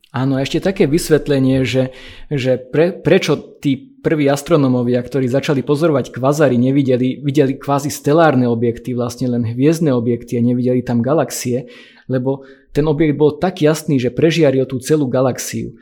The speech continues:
Teda tie ďalekohľady nemali, ehm, e, tú schopnosť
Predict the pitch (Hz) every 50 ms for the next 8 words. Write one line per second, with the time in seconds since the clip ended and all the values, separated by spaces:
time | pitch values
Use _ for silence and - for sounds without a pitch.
0 | _ _ _ - 135 123 135 - - 143 123 131 156 175 180 - - 160 147 131
1 | 135 135 123 131 131 135 147 156 151 143 135 131 131 123 - - - - - _
2 | - - 127 127 127 123 123 123 123 123 123 127 - - - _ _ - 440 -
3 | 403 - 139 127 127 127 123 123 123 123 120 - - 143 123 - - 160 180 180
4 | - 139 127 127 143 - - - - - - - - -